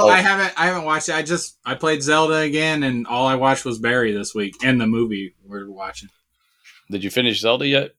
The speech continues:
Speaker 1: Are you still, uh,
Speaker 2: Hell
Speaker 1: slugging
Speaker 2: no,
Speaker 1: it?
Speaker 2: dude. I'm getting, so
Speaker 1: Yeah.
Speaker 2: I had to start looking up where to go for certain shrines and how to, <laughs> how to fucking do 'em. <laughs> I was like, "This
Speaker 1: Wow.
Speaker 2: is,"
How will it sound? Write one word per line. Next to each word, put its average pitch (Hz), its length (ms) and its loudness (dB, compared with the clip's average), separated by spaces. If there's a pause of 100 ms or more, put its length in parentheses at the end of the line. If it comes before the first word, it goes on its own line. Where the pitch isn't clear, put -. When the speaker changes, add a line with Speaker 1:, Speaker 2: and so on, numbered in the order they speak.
(160)
Speaker 1:
Are 95 40 -6
you 90 140 -6
still, 92 380 -2
uh, 85 240 0 (320)
Speaker 2:
Hell 143 380 4
Speaker 1:
slugging 131 120 6
Speaker 2:
no, 117 280 2
Speaker 1:
it? 104 60 -4
Speaker 2:
dude. 135 400 2
I'm 135 280 -12
getting, 131 340 -6
so 90 180 2
Speaker 1:
Yeah. 139 120 2
Speaker 2:
I 175 40 2
had 175 180 4
to 139 60 2
start 131 280 2
looking 123 300 -2
up 117 180 -4
where 110 160 -6
to 107 80 -4
go 110 260 -4
for 110 160 -10
certain 101 320 -4
shrines 101 680 -2
and 104 140 -4
how 110 200 0
to, 113 180 -4
<laughs> - 60 -16
how 120 400 -2
to 110 100 -6
fucking 107 500 -12
do 104 260 -12
'em. 98 120 -18 (200)
<laughs> - 200 -20
I 180 140 2
was 165 200 0
like, 135 200 -2
"This - 80 -6
Speaker 1:
Wow. 98 260 4
Speaker 2:
is," - 120 -12